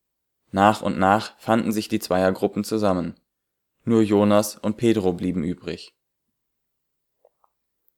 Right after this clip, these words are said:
Jonas wurde rot im Gesicht, als ihn alle ansahen. Schließlich fasste er sich ein Herz, schlich zu Pedro und sah angestrengt auf den Boden.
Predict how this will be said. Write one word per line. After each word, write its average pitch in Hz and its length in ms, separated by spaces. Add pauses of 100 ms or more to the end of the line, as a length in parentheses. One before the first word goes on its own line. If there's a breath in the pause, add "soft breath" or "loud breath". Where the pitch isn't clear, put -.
(160)
Jonas 101 460
wurde 101 160
rot 101 260
im 101 140
Gesicht, 95 440 (260 soft breath)
als 95 180
ihn 101 120
alle 98 220
ansahen. 92 600 (680)
Schließlich 127 460
fasste 113 320
er 101 100
sich 104 180
ein 98 100
Herz, 98 400 (280)
schlich - 360
zu 101 140
Pedro 110 600 (340 soft breath)
und 101 120
sah 101 140
angestrengt 104 580
auf 95 140
den 107 160
Boden. 92 440